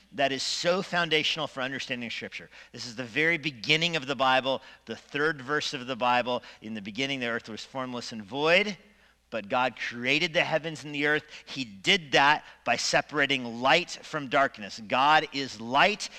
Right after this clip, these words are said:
In him there is no darkness at all. For you to understand anything about the world or about the Bible, you have to get that light and darkness do not mix.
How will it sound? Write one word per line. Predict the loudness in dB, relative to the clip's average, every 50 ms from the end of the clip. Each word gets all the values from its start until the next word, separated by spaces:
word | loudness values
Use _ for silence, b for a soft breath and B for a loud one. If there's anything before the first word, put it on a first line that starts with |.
| B B
In | -8 -8
him | -4 -4 -6 -2 -2
there | -2 -2 -2
is | -2 -2
no | -4 -4 -4
darkness | -2 2 4 4 4 2 0 -6 -8 -8 -8 -8 -8
at | -4
all. | 0 4 4 6 6 6 4 B B B B
For | -14 -8 -4 -2
you | 2 2
to | 2
understand | 2 2 -2 -4 -2 -2 -2 -2 -2 -4
anything | -4 -4 -4 -4 -2 -2 -2 2
about | 4 4 4 2 0
the | -6
world | -6 -4 -2 0 2 2 0 0 -4 B B B B
or | -8 -4
about | -2 -2 -2 -2
the | -6 0
Bible, | 2 6 6 6 6 4 2 2
you | 2 0 -4
have | 0 2 2 2 2 0
to | -6 -4
get | -2 -2 0 0
that | -2 -2 0
light | 4 4 4 4 4 0
and | -6 -4 0
darkness | 2 2 2 0 -2 -6 -8 -8
do | -6 -6 -4
not | -2 -2 -4 -4 -6
mix. | 0 2 2 2 2 0 -4